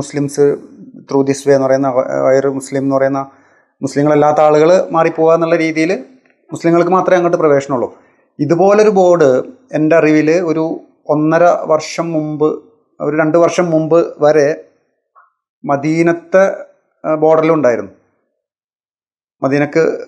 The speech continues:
വരുമ്പോൾ, മദീനത്തേക്ക് കടക്കുമ്പോൾ ആ ഭാഗത്തും ഉണ്ടായിരുന്നു. അതിപ്പോൾ ഒരു രണ്ട് വർഷത്തിനുള്ളിലായിട്ടാണ് ആ, ആ, സ്-, സിഗ്-, ആ, സൈൻ അവിടെ നിന്ന് എടുത്ത് മാറ്റിയിട്ടുള്ളത്. അപ്പോൾ അതിനുശേഷമാണ് ഇപ്പോൾ ഈ സന്ദർശനമൊക്കെ നടക്കുന്നത്.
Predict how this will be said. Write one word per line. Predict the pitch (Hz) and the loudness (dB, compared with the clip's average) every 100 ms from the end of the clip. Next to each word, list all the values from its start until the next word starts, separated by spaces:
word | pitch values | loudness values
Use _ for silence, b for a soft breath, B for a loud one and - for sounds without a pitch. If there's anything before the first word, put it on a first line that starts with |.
| 160 | 0
വരുമ്പോൾ, | 151 156 233 - - | 2 2 0 -2 -8
മദീനത്തേക്ക് | 151 151 156 156 | -4 -2 0 0
കടക്കുമ്പോൾ | 156 160 165 190 | 0 -2 0 2
ആ | 165 165 | 4 4
ഭാഗത്തും | 156 156 196 | 2 0 -4
ഉണ്ടായിരുന്നു. | 123 113 101 - _ _ 143 | -2 -4 -6 -18 _ _ -8
അതിപ്പോൾ | 156 180 202 - _ _ - | 0 2 0 -2 _ _ -12
ഒരു | 170 185 | -6 -4
രണ്ട് | 180 175 185 180 180 | -2 0 0 0 0
വർഷത്തിനുള്ളിലായിട്ടാണ് | 180 180 190 180 175 170 170 175 165 165 | 0 0 0 2 4 4 2 0 0 -2
ആ, | 170 - - _ - 156 | -4 -6 -20 _ -12 -4
ആ, | 151 147 - - | -2 -2 -8 -12
സ്-, | - - - - | -18 -14 -12 -8
സിഗ്-, | 156 143 165 | -8 -4 -4
ആ, | 151 143 143 | -4 -4 -2
സൈൻ | 156 147 165 | 0 2 2
അവിടെ | 165 | 0
നിന്ന് | 160 | -2
എടുത്ത് | 151 156 | -4 -4
മാറ്റിയിട്ടുള്ളത്. | 139 123 120 113 107 - _ _ _ _ _ _ _ _ _ - 131 | -4 -4 -6 -6 -8 -16 _ _ _ _ _ _ _ _ _ -8 -2
അപ്പോൾ | 135 | 0
അതിനുശേഷമാണ് | 135 156 170 156 170 170 | 0 2 2 2 2 0
ഇപ്പോൾ | 175 170 | 2 2
ഈ | 165 156 160 | 2 0 -2
സന്ദർശനമൊക്കെ | 165 156 160 165 160 | -2 -2 -2 -2 0
നടക്കുന്നത്. | 143 - 139 120 | -2 -2 -4 -6